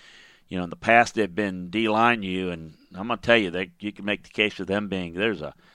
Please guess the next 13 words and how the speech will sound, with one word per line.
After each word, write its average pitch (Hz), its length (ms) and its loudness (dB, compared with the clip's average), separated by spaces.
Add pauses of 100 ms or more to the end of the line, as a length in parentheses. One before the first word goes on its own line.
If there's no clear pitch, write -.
(300)
there's 110 280 2
a 82 80 -6
stretch 123 420 0
run 113 260 2
of 82 120 -4
linebackers 92 640 0
here 92 180 -6
to 85 80 -8
make 90 220 -6
them 80 120 -12
linebacker 87 560 -4
U. 67 220 -14
But, 71 120 -12